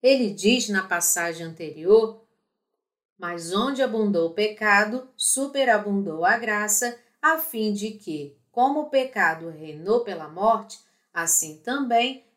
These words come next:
reinasse a graça pela justiça para a vida eterna, mediante Jesus Cristo, nosso Senhor."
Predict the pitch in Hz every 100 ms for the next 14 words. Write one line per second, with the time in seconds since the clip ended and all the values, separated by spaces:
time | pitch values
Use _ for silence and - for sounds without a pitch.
0 | - 311 302 180 165 - 220 233 214 208
1 | 214 214 240 180 175 170 185 277 262 -
2 | 247 247 240 254 220 180 196 196 170 175
3 | 233 233 226 220 226 247 - _ _ 320
4 | 320 285 302 233 190 196 208 190 175 175
5 | 247 254 247 254 262 - 320 311 254 196
6 | 180 202 - 226 214 175 170